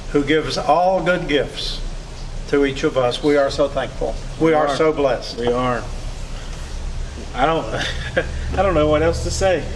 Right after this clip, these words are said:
Speaker 2: I
Speaker 1: Gobble,
Speaker 2: think that's
Speaker 1: gobble.
Speaker 2: it.
Speaker 1: Gobble, gobble.
Speaker 2: Or, or what is it that the women do?
Speaker 1: Cackle,
Speaker 2: They
Speaker 1: cackle.
Speaker 2: cackle, cackle.
Speaker 1: Okay, are you a cackler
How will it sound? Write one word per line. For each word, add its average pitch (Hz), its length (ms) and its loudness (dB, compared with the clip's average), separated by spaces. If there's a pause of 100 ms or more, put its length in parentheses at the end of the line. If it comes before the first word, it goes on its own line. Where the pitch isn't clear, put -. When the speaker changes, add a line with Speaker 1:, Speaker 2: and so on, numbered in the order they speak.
(140)
Speaker 2:
I 165 60 0
Speaker 1:
Gobble, 170 180 4
Speaker 2:
think 170 100 2
that's 156 220 2
Speaker 1:
gobble. 165 120 4
Speaker 2:
it. - 200 -4 (100)
Speaker 1:
Gobble, 147 300 2
gobble. 151 500 0
Speaker 2:
Or, 139 80 2 (440)
or 131 200 6
what 170 180 4
is 165 140 0
it 160 140 2
that 151 80 0
the 147 120 2
women 160 300 2
do? 165 80 2
Speaker 1:
Cackle, 147 320 4
Speaker 2:
They - 60 -8
Speaker 1:
cackle. 151 500 0
Speaker 2:
cackle, - 0 -
cackle. 135 420 -2 (400)
Speaker 1:
Okay, 185 300 4
are 175 200 2
you 160 160 2
a 151 40 0
cackler 208 400 0